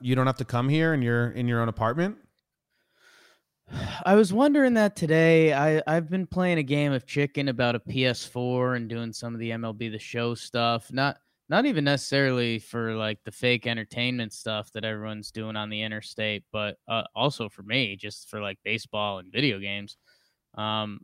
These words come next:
Speaker 2: I went to a GameStop, like, right before everything shut down, and they were all out of P S four, so now I'm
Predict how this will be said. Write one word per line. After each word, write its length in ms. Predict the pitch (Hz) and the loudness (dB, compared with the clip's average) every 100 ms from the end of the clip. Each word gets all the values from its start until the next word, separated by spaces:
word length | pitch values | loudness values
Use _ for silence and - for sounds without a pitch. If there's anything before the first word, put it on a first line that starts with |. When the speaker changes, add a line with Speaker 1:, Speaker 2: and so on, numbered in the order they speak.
| - | -8
Speaker 2:
I 80 | 113 | -4
went 300 | 120 131 - | -2 -2 -2
to 140 | 127 | -4
a 60 | 120 | 0
GameStop, 560 | 120 120 113 120 117 110 | 0 0 -2 0 0 -2
like, 140 | 107 | -6
right 200 | 107 113 | -4 -6
before 280 | - - 110 | -6 -8 -8
everything 320 | 101 107 104 | -8 -10 -12
shut 220 | - 107 - | -8 -10 -6
down, 380 | 110 117 113 110 | -2 2 0 -2
and 100 | 101 | -6
they 120 | 95 | -8
were 220 | 95 101 | -10 -6
all 180 | 104 104 | -4 -2
out 320 | 104 104 113 - | 0 0 0 -4
of 100 | 110 | -10
P 160 | - 113 | -4 -4
S 160 | 107 | -4
four, 480 | - 113 110 110 107 | -6 -4 -2 -2 -4
so 240 | - 104 | -6 -8
now 200 | 101 104 | -6 -6
I'm 140 | 104 | -6